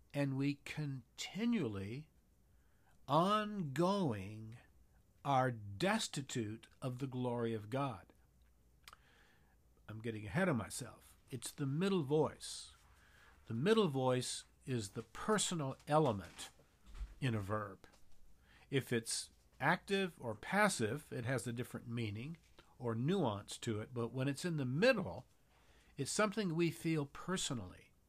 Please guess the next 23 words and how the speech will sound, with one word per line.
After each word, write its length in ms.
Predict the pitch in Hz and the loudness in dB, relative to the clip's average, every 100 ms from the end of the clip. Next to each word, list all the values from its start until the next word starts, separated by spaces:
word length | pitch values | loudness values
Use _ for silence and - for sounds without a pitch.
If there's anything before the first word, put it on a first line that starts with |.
| _ _ _ - - - - - | _ _ _ -20 -20 -20 -14 -6
And 100 | 135 | -4
so 180 | - 160 | 2 4
we 200 | 170 170 | 4 6
all 180 | 226 | 6
have 160 | 226 147 | 6 4
sinned, 460 | - 240 196 98 113 | 0 2 2 0 2
yes, 380 | 175 110 - - - - | 4 2 -2 -14 -20 -8
but 160 | 135 - | -6 -2
we 160 | 139 - | -4 -2
all 260 | 180 196 202 | 2 2 2
continually 1200 | - 175 147 - - 220 240 233 156 107 98 117 - _ | 0 -2 -2 -6 -6 0 4 4 2 -2 -6 -8 -14 _
feel 640 | - - - 214 226 190 110 | -20 -20 -8 2 4 4 2
it, 220 | - - - _ - _ _ _ | -4 -16 -20 _ -20 _ _ _
feel 800 | - - 226 233 214 117 - - _ | -18 -2 2 4 4 4 -2 -14 _
that 180 | 120 - | -6 -4
we 240 | 123 127 113 | 0 2 2
are 180 | 110 | 0
destitute 880 | 104 101 147 147 - - 117 95 - - _ _ _ _ _ | -2 4 4 4 -4 -8 -8 -8 -12 -20 _ _ _ _ _
of 180 | 127 107 | -4 -2
the 100 | 120 | -4
glory 600 | 113 113 107 101 107 104 - | -2 0 0 -4 -8 -12 -12
of 180 | 101 | -8
God. 400 | 95 101 90 - | -4 -4 -4 -14